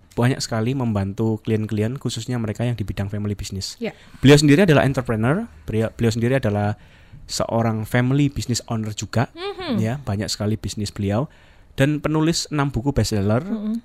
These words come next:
Speaker 1: semuanya terkait bisnis coaching. Dan akhir-akhir ini beliau lebih mendalami, eh, how to coach, eh,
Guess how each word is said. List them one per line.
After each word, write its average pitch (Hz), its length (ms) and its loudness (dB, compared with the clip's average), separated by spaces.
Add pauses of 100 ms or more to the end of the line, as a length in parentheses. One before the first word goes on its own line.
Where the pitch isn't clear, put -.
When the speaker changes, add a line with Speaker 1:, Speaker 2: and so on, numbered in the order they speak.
Speaker 1:
semuanya 117 480 -4
terkait 110 480 -2
bisnis 110 320 -2
coaching. 123 480 -2 (640)
Dan 101 400 -2 (160)
akhir-akhir 113 480 2
ini 127 80 2
beliau 127 320 2
lebih 113 160 0
mendalami, 107 640 0
eh, 107 320 -4
how 117 240 0
to 113 400 0
coach, - 480 -6 (160)
eh, 101 560 -4